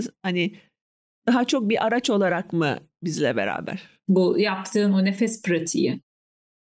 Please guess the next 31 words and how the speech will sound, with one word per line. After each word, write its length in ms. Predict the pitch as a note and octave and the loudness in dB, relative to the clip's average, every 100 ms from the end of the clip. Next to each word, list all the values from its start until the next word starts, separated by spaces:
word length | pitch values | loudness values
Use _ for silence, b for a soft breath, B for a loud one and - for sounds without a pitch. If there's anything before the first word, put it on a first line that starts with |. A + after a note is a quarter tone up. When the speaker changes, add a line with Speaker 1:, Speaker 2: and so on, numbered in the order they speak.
| _ | _
Speaker 2:
ya 220 | G#3+ G3 F#3 | 0 2 2
da 40 | |
işte 260 | F3+ - - | 0 -2 0
anda 340 | F#3+ G3 G3 | 2 4 2
kalma 380 | G3 F#3 F#3 F#3+ | 0 -2 0 0
çalışmaları, 720 | G3 E3+ E3+ G3+ - F3+ - | 2 2 0 -2 -2 0 0
o 100 | F#3 | -2
pratikler 720 | F3+ F3+ F3+ - - B3+ A4 - _ _ _ _ - | -2 -2 -4 -6 -4 -4 -4 -8 _ _ _ _ 0
o 260 | A#3 A#3+ | 2 2
olma 340 | A#3+ B3+ D#4+ A3 | 0 0 0 2
haline 720 | G3+ G3 G#3 A#3+ C4 A3+ - - | 2 4 4 4 2 -2 -4 0
götürüyor. 560 | F3 E3 E3+ E3+ E3+ G#3+ | 0 0 0 2 2 4
Burada 320 | B3+ D#4+ G#4 | 4 4 0
ilerledikçe, 840 | - G3+ G#3 A3 A3+ A#3+ D#4+ - | 2 2 2 0 0 0 0 0
yol 240 | F#3+ A3 A#3 | 2 2 2
aldıkça, 500 | G3+ G#3 D#4 - G3 | 0 0 -2 -2 -2
kendinde 560 | G3+ F#3+ G3 G#3 A3+ | 2 4 4 4 4
yol 220 | C4 G3+ | 2 2
aldıkça 520 | G3 F#3+ G#3 D#4+ - G3 | 2 0 0 0 0 0
yani 520 | E3 - G3 C4+ - _ _ _ - | 2 0 2 0 -2 _ _ _ -4
artık 340 | A3+ C4+ A4 - | 0 0 -2 -2
kendinin 680 | - A#3+ B3 C#4+ E4 C#4+ - | 2 4 4 4 2 0 -2
her 320 | C#4 D4 D4+ C#4+ | -4 -2 -2 -2
andaki 420 | A#3 A#3 A#3+ D#4 | 0 2 2 0
farklı 400 | D#4 - A#3 C#4 | -2 -2 -2 0
versiyonunu 600 | G3+ G3 - A3 G#3+ A3+ | 2 2 0 2 2 2
keşfetmeye 720 | A#3+ G#3 - G3 G3 G3 G#3 | 2 0 0 -2 0 2 2
başlıyorsun. 560 | E3 D#3+ - D#3+ - F#3+ | 2 -2 -2 -2 0 0
Orada 380 | F#3+ G3 G3 G3 | 2 2 2 0
bir 200 | G#3 G3+ | 0 0
şey 360 | - G3 F#3 | -2 0 0